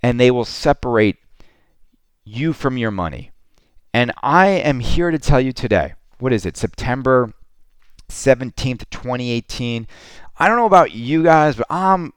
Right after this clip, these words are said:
really getting to the point where I'm just getting bored. I'm bored of always seeing the same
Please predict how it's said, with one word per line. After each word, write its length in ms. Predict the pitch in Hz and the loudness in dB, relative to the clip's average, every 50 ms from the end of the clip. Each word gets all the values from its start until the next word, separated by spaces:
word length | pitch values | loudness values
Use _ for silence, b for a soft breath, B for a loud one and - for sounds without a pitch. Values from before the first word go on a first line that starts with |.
| _ | _
really 520 | - - 117 139 156 156 156 151 151 147 131 | -14 -6 -2 0 2 4 4 4 2 2 2
getting 320 | 110 127 123 123 120 117 | 2 4 4 4 2 -2
to 80 | 113 107 | -4 -6
the 80 | 104 | -6
point 420 | - - 117 110 104 101 92 87 - b b b b b b b b | -6 -8 -6 -6 -6 -6 -6 -8 -12 b b b b b b b b
where 160 | 113 - - | -12 -8 -6
I'm 180 | 117 139 160 | -4 -4 -4
just 280 | 160 151 151 - - - | -4 -6 -10 -10 -4 0
getting 340 | - 117 117 117 113 107 98 | 2 2 2 0 -2 -6 -10
bored. 680 | 87 87 92 - 95 82 85 87 82 78 73 73 80 - - _ _ _ _ _ _ _ _ - - - | -12 -14 -12 -10 -8 -8 -8 -8 -10 -10 -12 -14 -16 -18 -20 _ _ _ _ _ _ _ _ -12 -4 0
I'm 340 | 120 127 127 127 127 123 107 | 2 4 4 4 2 0 -6
bored 580 | 101 - 127 135 151 160 160 156 156 156 139 - | -4 -4 0 2 2 2 2 2 2 0 0 0
of 220 | - 113 110 101 - _ | 0 0 0 0 -4 _
always 480 | - 120 120 120 117 123 120 120 113 - | -2 -2 0 0 0 0 0 -2 -2 -6
seeing 640 | - - - 113 107 101 101 98 95 92 92 87 87 b b b b b b b | -8 -10 -8 -8 -6 -6 -6 -6 -6 -8 -10 -12 -16 b b b b b b b
the 140 | b - 113 | b -6 -4
same 1080 | - - - - - - - 127 123 131 135 139 139 143 143 139 139 139 135 131 127 | -4 -6 -8 -8 -8 -4 -2 -2 0 0 0 -2 -2 -2 -2 -2 -2 -4 -4 -6 -6